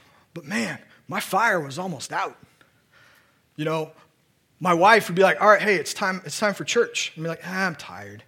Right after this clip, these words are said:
I'm just gonna stay home today." She's like, "What? You, no, I got a headache. I'm just gonna stay home today." My wife would bring my children to church while I stayed home on the couch.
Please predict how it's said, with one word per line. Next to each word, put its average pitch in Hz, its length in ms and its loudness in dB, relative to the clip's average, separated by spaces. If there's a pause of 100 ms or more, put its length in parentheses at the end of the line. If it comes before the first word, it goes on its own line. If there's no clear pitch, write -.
(280)
I'm 95 80 -12
just - 140 -8
gonna 120 80 -16
stay - 160 -10
home 95 240 -20
today." 95 240 -20 (680)
She's - 100 -20
like, 135 120 -20 (1700)
"What? 311 360 -8
You, 165 80 -16 (300)
no, 247 120 -2
I 247 200 -2
got 240 100 0
a - 60 -4
headache. 117 320 -10
I'm 190 80 -8
just - 160 -10
gonna 151 80 -8
stay 123 160 -12
home 107 220 -16
today." 101 240 -18 (520)
My 165 100 -4
wife 202 320 0
would 147 120 -6
bring 170 180 -4
my 147 80 -4
children 165 380 -4
to 127 100 -16
church - 320 -6
while 131 100 -8
I - 40 -8
stayed 135 240 -10
home 117 160 -14
on 107 60 -20
the 107 40 -20
couch. - 400 -14